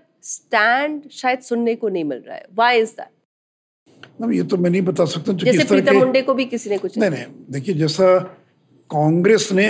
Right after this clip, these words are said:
Speaker 2: अभी जाकर पहली बार कहा कि कास्ट सर्वे होना चाहिए,
Speaker 1: जी।
Speaker 2: लेकिन कांग्रेस रूल्ड स्टेट जो हैं, अ, उसमें हिमाचल में कहाँ हुआ, राजस्थान में पाँच साल हो गया सरकार को, आज तक
Speaker 1: अभी
Speaker 2: क्यों नहीं?
Speaker 1: शायद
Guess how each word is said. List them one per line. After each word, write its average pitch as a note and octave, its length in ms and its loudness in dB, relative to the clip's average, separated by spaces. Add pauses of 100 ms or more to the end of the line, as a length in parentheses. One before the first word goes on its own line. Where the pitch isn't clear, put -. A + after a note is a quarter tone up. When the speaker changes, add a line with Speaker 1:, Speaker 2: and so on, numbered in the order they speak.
(100)
Speaker 2:
अभी E3 280 4
जाकर F#3 360 4
पहली E3 360 2
बार F3 180 4
कहा E3+ 200 0
कि F3 160 -2
कास्ट D#3+ 320 -2
सर्वे E3+ 460 -4 (560)
होना D3 180 4
चाहिए, - 340 -8 (100)
Speaker 1:
जी। - 200 -20 (480)
Speaker 2:
लेकिन F#3 320 0
कांग्रेस F#3 480 0
रूल्ड G3 180 0
स्टेट G3 440 0
जो D#3+ 180 0
हैं, A#2 360 -8 (400)
अ, E3 500 0
उसमें F3+ 260 -2 (160)
हिमाचल D3 440 2
में F#3 140 0
कहाँ E3+ 200 0
हुआ, F3+ 300 -2 (380)
राजस्थान D3+ 520 0
में F3+ 160 -2
पाँच F#3+ 200 0
साल F3 220 2
हो D#3+ 100 2
गया F3 160 2
सरकार F3 380 -2
को, D#3+ 120 0
आज E3+ 100 2
तक G#3+ 80 2
Speaker 1:
अभी D4 100 2
Speaker 2:
क्यों F#4+ 120 4
नहीं? D4 100 4
Speaker 1:
शायद D#4 180 0